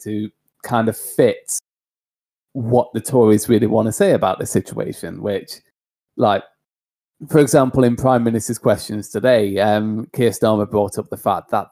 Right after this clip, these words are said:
they've stopped publishing, like, international comparison data.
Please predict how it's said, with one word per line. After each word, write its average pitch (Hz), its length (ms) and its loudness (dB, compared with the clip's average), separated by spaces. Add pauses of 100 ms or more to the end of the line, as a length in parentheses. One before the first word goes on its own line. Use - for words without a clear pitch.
they've 104 300 -2 (520)
stopped - 460 0
publishing, 101 600 -4
like, 104 380 -4 (140)
international 123 640 -4
comparison 151 580 -2
data. 175 420 -4